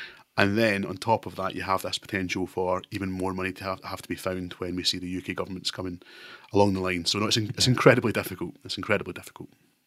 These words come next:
Speaker 2: Yeah. Of course, a lot of the, the, the, the conversation around the emergency review was on the health service as well, which has clearly
Speaker 1: Mm-hmm.
Speaker 2: not got its problems to seek. Uh, meanwhile, John Swinney was, um,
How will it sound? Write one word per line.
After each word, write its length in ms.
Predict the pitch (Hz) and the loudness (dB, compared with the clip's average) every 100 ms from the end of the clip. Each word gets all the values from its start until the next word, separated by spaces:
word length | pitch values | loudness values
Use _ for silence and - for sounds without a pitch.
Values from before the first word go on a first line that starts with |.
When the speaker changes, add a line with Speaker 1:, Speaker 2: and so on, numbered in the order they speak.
| _ _ _ _ _ - - _ _ _ _ _ _ _ _ _ | _ _ _ _ _ -20 -20 _ _ _ _ _ _ _ _ _
Speaker 2:
Yeah. 260 | - - - - _ - - - _ _ | -6 -6 -8 -16 _ -20 -20 -20 _ _
Of 140 | - - | -10 -4
course, 100 | 95 | 0
a 60 | |
lot 180 | 98 107 | 4 6
of 140 | 98 98 | 4 0
the, 320 | 92 87 85 _ | -2 -2 -6 _
the, 140 | 87 80 | -10 -8
the, 160 | 82 - - | -10 -16 -10
the 300 | 95 80 78 | -8 -6 -4
conversation 640 | 95 90 87 87 87 87 | -4 0 0 0 -2 -4
around 360 | 82 87 85 80 | -4 -6 -6 -10
the 60 | |
emergency 380 | 82 87 82 85 | -4 -4 -4 -6
review 180 | 85 90 | -4 -2
was 80 | 87 | -2
on 120 | 80 | -4
the 60 | 78 | -4
health 180 | 87 | -4
service 320 | - 95 82 80 | -2 -2 -2 -4
as 100 | 85 | 0
well, 200 | 87 78 | 0 -2
which 160 | 82 | -6
has 160 | 80 - | -8 -6
clearly 240 | - 95 | -4 0
Speaker 1:
Mm-hmm. 80 | 95 | 2
Speaker 2:
not 120 | - | 0
got 140 | - 85 | -4 -6
its 120 | - | -6
problems 360 | - 92 85 - | -4 -4 -2 -6
to 100 | - | -4
seek. 380 | - 110 - - - - - - | 0 0 -2 -16 -20 -20 -20 0
Uh, 100 | - | 4
meanwhile, 640 | 120 135 101 110 90 110 117 - _ _ _ - - | 8 8 10 6 6 2 -2 -12 _ _ _ -20 -6
John 240 | 123 104 98 | 2 4 4
Swinney 420 | - 104 98 95 | 2 0 0 0
was, 320 | 92 90 - | -2 -4 -2
um, 480 | 98 92 90 90 85 | 0 0 -2 -4 -8